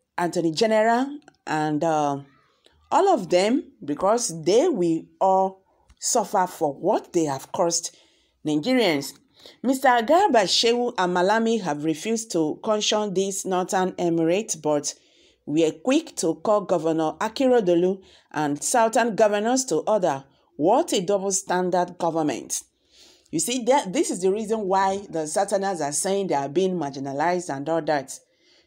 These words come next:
Because if this statement is coming from a southern governor, I believe by now, uh, one of the, um, uh, the president, uh, aide might have,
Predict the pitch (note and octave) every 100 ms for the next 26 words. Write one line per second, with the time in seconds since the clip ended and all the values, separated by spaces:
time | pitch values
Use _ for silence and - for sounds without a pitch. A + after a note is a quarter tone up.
0 | - - G3+ G#3 - C4 D4 B3 A#3+ A#3
1 | G#3+ G#3+ G#3 F#3+ - - F#3+ F#3+ F#3+ D3
2 | D3 D3 F#3+ F3+ F#3 F3+ E3+ E3 D#3+ C#3+
3 | D3+ F#3 C4 D4+ D3 C3+ F3 G#3+ - _
4 | _ _ - D#3+ E3 D3+ D3 D3 B3 E4
5 | B3 F3+ D#3 E3 D#3+ D3+ D3 C#3+ _ _
6 | - - _ _ - D#3 D3+ C#3 C#3+ A2+
7 | - _ _ _ _ _ _ _ - D#3+
8 | E3 D#3 D3 D3 D3 D3+ C#3+ C#3 - G#3+
9 | G3 G3+ G3 G3+ G3 F#3+ D3 C#3+ - F#3
10 | F#3+ F#3+ - _ C#3+ C#3 C3+ E3 D3 B2+